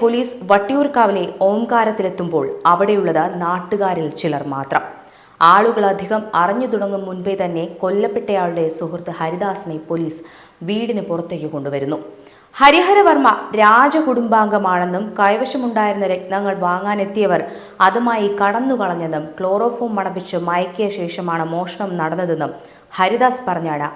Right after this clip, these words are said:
ആദ്യം പുറം ലോകം അറിയുന്നത്. ശേഷം കേരളത്തിൽ അധികം കേട്ടുകേൾവിയില്ലാത്ത ആ കൊലപാതക കഥ വൻ വാർത്തയായി.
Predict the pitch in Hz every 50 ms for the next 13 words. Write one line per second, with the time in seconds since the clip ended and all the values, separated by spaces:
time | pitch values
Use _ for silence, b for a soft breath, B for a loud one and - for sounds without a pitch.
0 | - 160 165 170 165 175 165 165 160 - 165 165 165 170 175 170 160 156 143 143
1 | 139 139 135 143 143 143 139 139 135 147 - - - B B B B B B B
2 | B B - - 339 330 330 - 403 370 - - 294 262 262 277 269 269 269 262
3 | 247 - - - - 196 196 196 - 233 254 - 285 294 285 285 - 233 226 233
4 | 240 233 - 277 277 254 247 233 233 202 202 196 190 185 180 180 175 170 165 170
5 | - 185 180 - - - - 180 196 214 220 - - 196 185 180 190 196 196 202
6 | 196 190 190 180 175 165 160 170 160 156 - 156 151 156 - - - - 151 156
7 | 170 170 170 165 156 143 147 147 156 156 - - 160 143 139 143 151 156